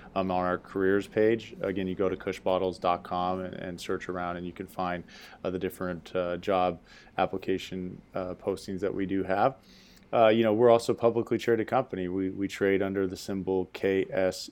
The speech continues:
H B on the O T C markets. Uh, and so you can certainly follow along in terms of what the company is doing, uh, all of our information is public, our financials. Uh, we also put out all of our press releases,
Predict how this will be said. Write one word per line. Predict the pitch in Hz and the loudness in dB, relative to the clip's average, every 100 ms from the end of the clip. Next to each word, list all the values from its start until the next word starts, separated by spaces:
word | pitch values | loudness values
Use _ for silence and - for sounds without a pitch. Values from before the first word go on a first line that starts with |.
| - | -4
H | 95 - - | -4 -4 -4
B | 107 101 123 | 0 2 2
on | - 98 | -2 -4
the | 98 92 | -2 0
O | |
T | 87 - | -2 -6
C | 90 95 | -8 -6
markets. | 87 92 - 95 - - - - - | -2 -2 -2 -4 -6 -20 -20 -20 -6
Uh, | - 107 104 | 2 4 4
and | 110 107 | 2 0
so | - 117 | 4 4
you | 107 107 | 6 2
can | - 110 104 | -2 -4 -4
certainly | - 117 107 101 | -2 -2 0 -2
follow | - 107 101 | 2 6 6
along | 98 98 101 101 - | 6 2 0 -2 -6
in | 101 | -8
terms | 95 101 95 | -6 -6 -4
of | 95 87 - | -4 -4 -4
what | 101 98 | -2 0
the | 95 | -2
company | 98 92 95 | -4 -4 -4
is | 90 | -6
doing, | 87 95 92 92 90 - - - 90 | -4 -2 -2 -4 -6 -12 -20 -8 -2
uh, | 90 | 0
all | - 95 95 | 4 6 6
of | |
our | 95 92 | 4 2
information | 90 92 92 - 92 | 0 -4 -4 -4 -10
is | - | -10
public, | - 110 104 104 92 | 2 2 4 2 2
our | 87 | -4
financials. | - 92 104 117 - 113 104 95 - - - - | -2 -2 0 -2 0 0 2 0 -8 -20 -14 0
Uh, | 95 | 2
we | 92 | 4
also | 98 92 - | 2 2 -2
put | 92 - | -6 0
out | 95 92 | 2 4
all | 92 90 | 2 2
of | |
our | 92 | -2
press | 85 - 95 - | -2 0 -2 -2
releases, | 95 95 - 95 92 87 | 0 -2 -2 -6 -6 -6